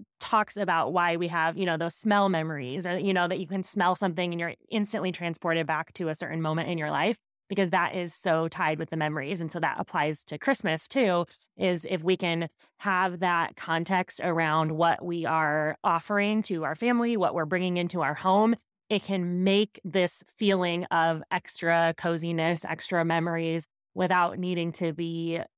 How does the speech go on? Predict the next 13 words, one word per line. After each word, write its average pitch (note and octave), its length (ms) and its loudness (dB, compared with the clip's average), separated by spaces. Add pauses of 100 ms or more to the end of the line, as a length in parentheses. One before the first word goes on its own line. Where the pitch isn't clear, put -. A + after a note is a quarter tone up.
(300)
like E3+ 220 0
I - 20 -2
said, C#3+ 220 -2
just D3 220 -8
buying D#3+ 520 0
one E3 400 2
more D#3 380 -2
thing C#3+ 400 -6
in D#3 80 -6
order C3 280 -6
to C#3 120 -6
accomplish - 520 -10
that. - 340 -4